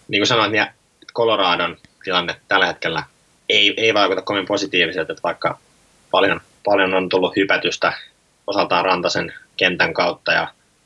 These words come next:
alku meni niinkin hyvin, mutta et nyt joulun jälkeen, niin, tai joulukuun alun jälkeen, niin on kyllä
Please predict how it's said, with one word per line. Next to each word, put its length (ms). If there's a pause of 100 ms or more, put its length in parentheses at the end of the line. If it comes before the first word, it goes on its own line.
(100)
alku 260
meni 220
niinkin 320
hyvin, 240
mutta 140
et 100
nyt 140 (180)
joulun 280
jälkeen, 420
niin, 180 (200)
tai 100
joulukuun 580 (220)
alun 240
jälkeen, 400
niin 100
on 80
kyllä 220